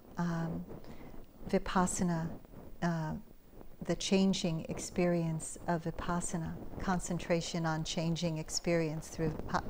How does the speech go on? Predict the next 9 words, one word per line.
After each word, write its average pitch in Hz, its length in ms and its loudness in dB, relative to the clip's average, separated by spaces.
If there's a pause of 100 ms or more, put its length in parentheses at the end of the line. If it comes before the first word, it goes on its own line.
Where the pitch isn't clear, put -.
vipassana. 165 680 2 (1500)
What 247 240 12
does - 180 4
concentration 220 880 6
do? 175 300 4 (520)
It 214 180 10
takes 247 420 8
the 294 180 6
energy 214 640 4